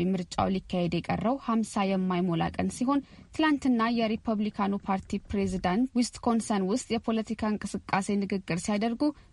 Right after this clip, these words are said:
ጆ ባይደን በህይወት መኖሩንም አያውቀውም ሲሉ ተደምጠዋል። ባይደን በበኩላቸው በፔንሲልቬኒያ ባደረጉት ንግግር የፕሬዝዳንቱን የኮቪድ አስራ ዘጠኝ ወረርሽኝ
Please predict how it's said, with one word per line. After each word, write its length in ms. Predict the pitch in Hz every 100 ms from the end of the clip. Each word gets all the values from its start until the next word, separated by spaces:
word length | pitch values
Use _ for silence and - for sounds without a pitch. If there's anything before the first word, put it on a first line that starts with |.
| -
ጆ 120 | - 285
ባይደን 400 | 247 220 208 262 -
በህይወት 440 | - 226 220 202 -
መኖሩንም 540 | 196 185 170 175 208 254 -
አያውቀውም 640 | 208 190 175 - 170 175
ሲሉ 200 | 226 226 214
ተደምጠዋል። 640 | 208 180 170 165 165 165 151 - - - - -
ባይደን 360 | 202 190 190
በበኩላቸው 720 | 180 185 180 - 190 180 - 240
በፔንሲልቬኒያ 840 | 226 202 - 196 - 196 190 185 196
ባደረጉት 600 | 190 190 190 180 190 175 -
ንግግር 420 | 190 214 - 269 - - - 269
የፕሬዝዳንቱን 800 | 285 302 285 262 254 240 269 294
የኮቪድ 480 | 262 - 240 226 226
አስራ 220 | 220 220
ዘጠኝ 280 | 202 214 202
ወረርሽኝ 540 | 196 202 196 - 196